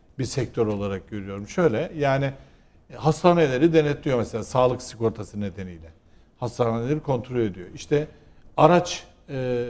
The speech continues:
işte bakım servislerini kontrol ediyor. Hayatın her alanında bir kontrol mek-, ya da bir ev alıyorsunuz. Diyorsunuz ki eğer bu evin sigortası varsa çok rahat gözünüz kapalı alabiliyorsunuz. E, böyle bir tarafı var sigortanın.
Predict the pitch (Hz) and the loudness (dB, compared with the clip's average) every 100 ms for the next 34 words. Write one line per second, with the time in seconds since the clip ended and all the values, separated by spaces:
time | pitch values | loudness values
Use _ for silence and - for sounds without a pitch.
0 | 117 - - - - - - 127 131 - | -10 -18 -20 -20 -20 -18 -8 0 0 0
1 | 143 - 127 117 - 117 107 131 147 131 | -2 0 0 0 -2 -2 -2 -4 -2 -4
2 | 110 127 120 101 92 80 _ _ _ _ | -4 0 0 0 -6 -16 _ _ _ _
3 | - 135 156 180 226 233 240 247 170 156 | -2 6 6 6 4 6 6 6 6 4
4 | 190 185 180 170 165 175 196 170 135 - | 2 2 2 2 2 4 4 4 2 0
5 | 143 175 190 190 185 202 196 165 147 131 | 4 4 4 2 4 4 6 6 4 0
6 | - 185 190 - _ _ _ 151 165 - | -2 -4 -4 -10 _ _ _ 4 6 4
7 | 208 - - 196 139 156 170 160 170 165 | -2 -2 -2 0 2 4 4 6 6 6
8 | 170 139 160 160 160 147 170 165 151 - | 4 2 2 2 2 -6 2 2 2 0
9 | 139 180 - _ _ - - - - 160 | -6 -6 -18 _ _ -20 -20 -16 0 0
10 | - 135 139 - 143 127 143 - - 123 | 2 2 0 0 0 0 -2 -2 -2 0
11 | 123 135 131 127 113 120 110 104 82 - | 0 0 2 0 0 -2 -4 -8 -20 -20
12 | - - - - - - 139 143 139 - | -14 -12 -12 -20 -20 -6 0 2 0 -4
13 | - 143 190 240 220 233 247 - 156 160 | -2 4 8 8 6 0 -6 -2 4 6
14 | 165 202 139 104 - 104 117 - 123 185 | 6 2 0 0 -8 -2 -2 0 -2 -4